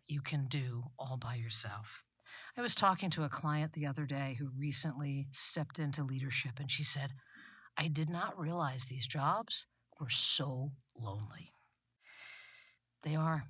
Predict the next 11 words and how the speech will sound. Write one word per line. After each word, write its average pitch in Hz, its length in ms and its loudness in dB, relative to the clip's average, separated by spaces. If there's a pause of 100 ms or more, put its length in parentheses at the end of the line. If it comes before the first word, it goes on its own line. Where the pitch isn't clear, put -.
they 147 80 -6
can 185 280 -2
be, 107 220 -4 (680)
because 185 260 -4
who 226 160 -6
can 226 160 -2
you 202 60 -2
talk - 380 -2
to? - 160 -8 (1120)
It's 180 120 -2
hard. 110 420 -2